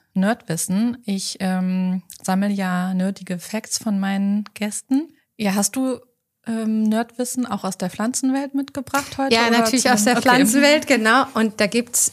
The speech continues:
Speaker 2: ähm, den sogenannten, ähm, Hauswurz. Ähm, das ist eine Pflanze, die, ähm, so dickfleischige Blätter hat,
Speaker 1: Mhm.
Speaker 2: ne? Und, ähm, die gehört auch zur, äh, Familie der Dickblattgewächse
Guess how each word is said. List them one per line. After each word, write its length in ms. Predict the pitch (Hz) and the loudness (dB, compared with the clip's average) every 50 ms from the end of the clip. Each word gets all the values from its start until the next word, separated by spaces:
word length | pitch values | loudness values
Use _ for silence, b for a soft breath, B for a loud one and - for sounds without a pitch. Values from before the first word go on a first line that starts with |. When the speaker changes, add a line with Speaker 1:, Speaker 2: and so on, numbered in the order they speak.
| - | -2
Speaker 2:
ähm, 500 | - 190 196 196 196 196 202 202 190 190 | 0 2 2 4 4 4 2 2 0 0
den 160 | - 196 190 175 | 2 2 4 4
sogenannten, 680 | 180 202 190 202 190 190 190 185 - - 185 185 190 185 | 4 2 2 2 2 2 2 0 0 2 2 2 2 2
ähm, 340 | 185 180 180 175 180 175 175 B B B B B B B B B B B - - - - | 2 4 6 6 6 6 4 B B B B B B B B B B B -14 -10 -2 2
Hauswurz. 840 | 196 214 247 262 - - 233 214 233 254 285 330 330 - - - - | 2 4 4 4 2 2 2 4 4 4 4 2 2 2 0 2 2
Ähm, 420 | - 202 196 196 196 202 202 202 196 | 4 4 4 4 2 2 0 0 -2
das 160 | 185 170 - | -2 -2 0
ist 180 | 214 - - | -2 0 0
eine 120 | 208 190 185 | 0 0 0
Pflanze, 640 | 185 - 190 190 190 208 202 - - 208 190 185 185 | 0 0 0 2 2 0 0 0 2 2 2 2 0
die, 360 | 185 185 185 175 175 175 165 - | 0 -2 -2 0 0 -2 0 0
ähm, 480 | 196 175 170 165 165 170 170 165 156 165 B B B B B B B B B _ | 2 4 4 4 4 4 4 2 0 -4 B B B B B B B B B _
so 140 | - - | -2 0
dickfleischige 640 | 190 151 226 220 - - 208 185 196 - 220 190 196 | 0 0 0 -2 0 0 0 0 0 0 -2 -2 0
Blätter 480 | 165 160 170 196 - - 302 311 370 370 - _ _ _ - 185 | 0 2 0 0 0 0 0 0 0 -4 -8 _ _ _ 0 0
hat, 120 | - 208 202 | 2 2 2
Speaker 1:
Mhm. 180 | 202 226 269 254 | 2 0 0 0
Speaker 2:
ne? 220 | 180 196 233 294 311 | 0 0 0 0 0
Und, 380 | - 208 202 208 202 202 - - 202 | 2 2 2 2 2 -2 -2 -2 0
ähm, 260 | 196 190 190 190 190 | 2 4 4 2 2
die 140 | - 196 180 | 2 0 2
gehört 400 | 185 185 175 185 196 196 - - | 2 4 4 4 2 2 2 2
auch 240 | 180 185 185 - B B B B B B B | 2 2 2 0 B B B B B B B
zur, 500 | - - 196 180 180 175 175 180 - - - | 0 2 4 6 6 6 6 4 2 2 0
äh, 100 | 185 180 | 0 0
Familie 420 | 165 - 175 175 196 226 220 220 | 2 4 4 6 6 6 4 4
der 160 | 180 175 170 165 | 4 4 2 2
Dickblattgewächse 1120 | - 240 233 - - - 190 214 226 - - 262 233 208 220 233 - - - 262 269 294 | 2 -2 -4 -2 0 2 2 2 2 0 0 0 2 2 0 0 0 0 2 2 2 0